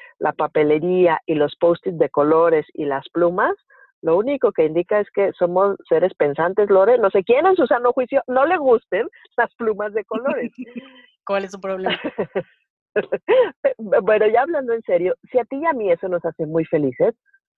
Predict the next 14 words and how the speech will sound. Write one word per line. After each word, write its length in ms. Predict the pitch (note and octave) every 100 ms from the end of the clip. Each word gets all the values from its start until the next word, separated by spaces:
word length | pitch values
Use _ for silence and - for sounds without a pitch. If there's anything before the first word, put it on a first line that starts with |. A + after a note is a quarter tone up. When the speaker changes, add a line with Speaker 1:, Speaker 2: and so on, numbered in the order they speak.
| _ _ -
Speaker 1:
justo 480 | - C#4+ C#4 - F#3+
eso, 380 | E3 F3 B3+ - _ -
pongámoslo 760 | F#3 F3+ F3+ F#3+ G#3 G#3+ C4 A#3
dentro 460 | E3 F#3+ G#3+ C4+
de 100 | A#3+
nuestras 380 | F3+ D3+ - C#3+
prioridades. 680 | - D3 C3+ C3+ G#3+ B3 D3 _ _ - - D#3+
Y 100 | C#3+
yo 100 | F3
voy 160 | A3
a 40 | A3
ir 100 | G#3+
con 180 | A3 G#3+
Lorena 600 | A3+ B3 A#3 F#3+ F3+